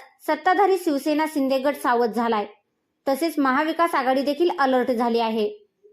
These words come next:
मनसेने येथे उमेदवार दिल्यास काय परिणाम होईल याची खातरजमा वरिष्ठ नेत्यांकडून केली जात असल्याचे समजते. शिर्डी मतदारसंघात मनसेने उमेदवार दिल्यास त्याचा फटका कोणाला बसू शकतो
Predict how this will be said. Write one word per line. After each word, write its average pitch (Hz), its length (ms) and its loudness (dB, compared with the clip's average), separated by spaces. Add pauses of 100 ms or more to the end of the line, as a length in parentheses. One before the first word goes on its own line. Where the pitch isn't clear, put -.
(120)
मनसेने 269 520 0
येथे 302 160 -2
उमेदवार 269 420 0
दिल्यास 285 320 2 (500)
काय 339 160 0
परिणाम 311 460 0
होईल 294 300 2 (280)
याची 294 220 -2 (100)
खातरजमा 302 600 2
वरिष्ठ 311 400 2
नेत्यांकडून 302 600 0
केली 254 240 0
जात 262 200 0
असल्याचे 302 400 -2
समजते. 240 720 -2 (600)
शिर्डी 330 300 2
मतदारसंघात 349 760 2
मनसेने 269 460 0
उमेदवार 277 460 0
दिल्यास 302 340 2 (400)
त्याचा 302 240 2 (100)
फटका 359 240 0
कोणाला 302 400 2
बसू 285 260 0
शकतो 285 640 -2